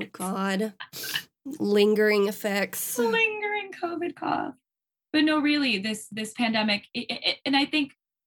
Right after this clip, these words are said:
Speaker 2: you know, just because, you know, li-, lives were lost in this pandemic, and that will always be the most important thing and the biggest thing that we will look at. That is the greatest loss that people have experienced, but it doesn't diminish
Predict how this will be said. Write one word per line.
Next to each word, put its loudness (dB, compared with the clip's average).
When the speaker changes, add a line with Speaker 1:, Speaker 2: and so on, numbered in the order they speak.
Speaker 2:
you 2
know, 2
just -2
because, 2
you -2
know, -2
li-, 0
lives -4
were -8
lost -4
in -4
this -6
pandemic, 0
and 0
that 2
will -4
always 0
be -4
the -2
most -4
important -2
thing 2
and 0
the 2
biggest 2
thing -2
that -2
we -2
will 0
look -2
at. 2
That -2
is -6
the -8
greatest -2
loss -6
that -2
people -4
have 0
experienced, 0
but 0
it 0
doesn't 2
diminish 0